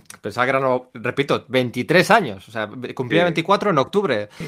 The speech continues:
Speaker 1: Le quedaban dos meses para cumplir veinticuatro años a Rob Liefeld. Es que siempre ha sido muy de acción. Él en su podcast estaría aplaudiendo en este momento. Yo, así, así.
Speaker 2: <laughs>
Speaker 1: Es que me encanta su podcast, no lo puedo evitar.
Speaker 2: <laughs> Es la
Speaker 1: Eh,
Speaker 2: hostia.
Speaker 1: y es que en, en aquel agosto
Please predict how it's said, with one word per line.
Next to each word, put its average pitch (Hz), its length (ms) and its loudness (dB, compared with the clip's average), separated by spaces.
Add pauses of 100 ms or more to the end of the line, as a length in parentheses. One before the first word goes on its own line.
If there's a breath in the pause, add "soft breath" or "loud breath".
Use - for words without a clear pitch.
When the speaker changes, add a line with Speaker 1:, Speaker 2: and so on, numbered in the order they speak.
(100 loud breath)
Speaker 1:
Le 123 80 -8
quedaban 170 260 2
dos 180 160 2
meses 196 200 0
para 151 120 2
cumplir 135 240 -4
veinticuatro 139 380 0
años 131 120 -4
a 117 60 -4
Rob 110 140 -4
Liefeld. 139 280 -2
Es 127 120 -6
que - 80 -6
siempre 143 240 -4
ha 135 40 0
sido 131 220 -2
muy 131 120 -4
de 123 60 4
acción. 160 320 -2 (420 loud breath)
Él 135 240 0
en 131 60 -4
su - 140 -8
podcast 151 280 2
estaría 127 180 0
aplaudiendo 123 320 -2
en 104 60 -8
este 107 120 -12
momento. 107 240 -8
Yo, 175 80 -6
así, - 160 -4 (200)
así. - 180 -14
Speaker 2:
<laughs> 180 1040 4 (400)
Speaker 1:
Es - 100 -18
que 185 80 -10
me 156 80 -6
encanta 139 280 -10
su 113 120 -18
podcast, - 340 -20
no 123 60 -18
lo 120 80 -14
puedo 113 120 -14
evitar. 104 220 -18
Speaker 2:
<laughs> 151 300 4
Es - 60 -14
la 139 100 -8
Speaker 1:
Eh, 135 380 -2 (180)
Speaker 2:
hostia. - 60 -20
Speaker 1:
y 143 140 -6
es 160 100 -8
que 214 80 0
en, 185 80 4
en 139 280 -2
aquel 156 260 -2
agosto 208 680 -2